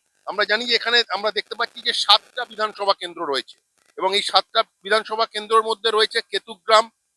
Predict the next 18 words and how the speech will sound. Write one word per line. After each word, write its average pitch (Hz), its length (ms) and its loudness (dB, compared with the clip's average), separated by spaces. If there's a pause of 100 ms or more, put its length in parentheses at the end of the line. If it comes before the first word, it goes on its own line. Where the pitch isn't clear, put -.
(140)
মঙ্গলকোট, 220 680 4 (220)
আউসগ্রাম, 220 720 4 (360)
বোলপুর, 233 520 2 (260)
নানুর, 214 540 2 (240)
লাভপুর 220 680 4 (260)
এবং 226 320 2
ময়ূরেশ্বর। 202 580 0 (320)
এই 214 120 -4
সাতটি - 440 -2
বিধানসভা 220 520 0
আমি 208 140 0
আবার 208 240 6
বলছি, 202 360 -4 (380)
কেতুগ্রাম, 233 680 0 (260)
মঙ্গলকোট, 226 680 4 (320)
আউসগ্রাম, 220 760 2 (280)
বোলপুর, 226 560 -2 (280)
নানুর, 202 520 0